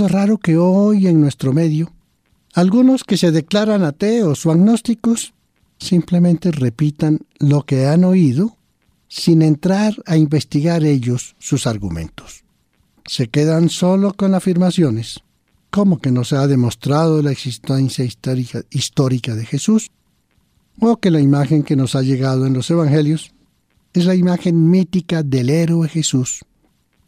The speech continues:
con base solo en la imaginación de las primeras comunidades cristianas. Si estudiamos nuestra fe, es porque no queremos adorar a un personaje mitológico,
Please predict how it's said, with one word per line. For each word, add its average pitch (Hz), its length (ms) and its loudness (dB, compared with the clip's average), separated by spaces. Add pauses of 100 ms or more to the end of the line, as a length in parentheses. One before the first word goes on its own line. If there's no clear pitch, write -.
con 160 240 2
base 196 480 -2 (120)
solo 190 520 0
en 160 140 2
la 127 120 -2
imaginación 123 880 -2
de 127 100 -6
las 117 180 -8
primeras 123 520 -6
comunidades 107 680 -6
cristianas. - 800 -14 (960)
Si 139 180 -2
estudiamos 160 640 0
nuestra 147 400 0
fe, 220 340 -2 (480)
es 180 200 -2
porque 208 360 0
no 180 160 2
queremos 208 500 0
adorar 156 480 0 (160)
a 151 100 -2
un 170 180 2
personaje 160 680 -2
mitológico, 139 1040 -2